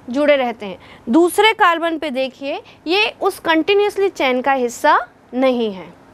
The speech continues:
तो इस समय हम नामकरण करते समय इस बात का ध्यान रखेंगे। नंबरिंग के लिए वही रूल होगा कि जिधर से हमारा क्लोराइड, इसको हम मिनिमम नंबर दे सके, हम नंबरिंग उधर से ही करेंगे। तो एक, दो,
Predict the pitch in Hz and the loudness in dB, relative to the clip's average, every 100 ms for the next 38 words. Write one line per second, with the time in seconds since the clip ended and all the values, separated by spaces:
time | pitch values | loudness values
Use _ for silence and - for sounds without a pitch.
0 | - - - - - - - - - - | -20 -20 -20 -20 -20 -20 -20 -4 -2 2
1 | 370 - 427 440 392 392 370 294 285 294 | 0 4 2 4 2 0 2 2 0 -2
2 | 330 349 339 311 294 311 311 311 339 277 | -2 -2 -2 -2 -2 -8 -4 -4 -4 -4
3 | 233 240 233 - 311 679 - 240 277 247 | 0 0 -2 -2 -2 -2 -6 -4 0 0
4 | 220 202 214 196 190 - - - - 302 | 0 -6 -10 -12 -12 -18 -20 -18 0 4
5 | 359 381 415 415 403 392 403 415 277 277 | 4 4 2 2 2 0 0 0 0 0
6 | 320 359 370 359 349 339 403 - - - | 0 0 2 2 2 2 0 -2 -16 -6
7 | 349 247 302 330 403 415 427 349 285 240 | -4 0 2 2 2 0 -2 0 -2 -2
8 | 233 311 311 262 233 226 392 554 - - | -2 -6 -6 -6 -2 -2 -2 -4 -12 -20
9 | _ _ - - - 247 - 330 370 480 | _ _ -20 -14 -10 -6 0 0 2 2
10 | 294 269 269 302 349 262 226 233 508 - | 2 2 2 0 0 0 0 2 0 -2
11 | - 233 330 415 - 277 262 285 285 233 | -10 0 2 2 0 -2 -2 -2 0 0
12 | 220 262 330 254 240 226 254 302 277 220 | 0 0 0 0 -2 -4 -4 -4 -2 -4
13 | 202 185 - - - - 262 277 269 320 | -4 -8 -14 -18 -4 0 2 4 6 4
14 | 440 - _ - 226 269 269 415 | 0 -8 _ -4 2 4 4 0